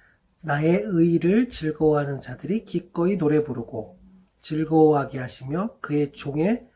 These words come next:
평안함을 기뻐하시는 여호와는 위대하시다." 하는 말을 그들이 항상 말하게 하소서. 잠언 십 장 이십이 절 말씀. "여호와께서 주시는 복은 사람을 부하게 하고 근심을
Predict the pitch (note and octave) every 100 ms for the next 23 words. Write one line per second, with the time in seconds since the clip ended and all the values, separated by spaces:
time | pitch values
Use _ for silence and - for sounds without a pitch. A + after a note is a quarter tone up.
0 | _ - A#3 A3+ A3+ G3+ F3 D#3 D3+ -
1 | - F3 - F#3 F3+ F3 F3+ E3+ C3 B2
2 | A#2+ F3+ B3 C#3 C3 D3 A#2 - - A#2+
3 | - - _ _ _ _ - F#3 G3+ E3
4 | C#3+ G3+ A3 C3+ C#3+ F#3+ - A#3 B3 B3+
5 | - A#3+ A#3+ F3+ B2+ B2 - G#3 F3+ B2+
6 | - A2+ G#2 - _ _ - - _ _
7 | _ _ _ _ - - _ - - C#3+
8 | D3+ G3 B3+ - - - A#3 E3+ C#3+ D#3+
9 | C#3+ G3 F#3+ C3+ A#2+ - - - _ _
10 | _ _ _ _ _ _ F3+ F#3+ A3 A3
11 | G3 G3+ F#3 - F#3+ F3 D3+ D3+ F3 A#3+
12 | C#4+ - - - A#3 A#3 G#3+ G#3+ G#3+ -
13 | G3 G3+ E3 C#3 A#2+ A#2+ - - E3 F3+
14 | - F#3 G3 B3 B3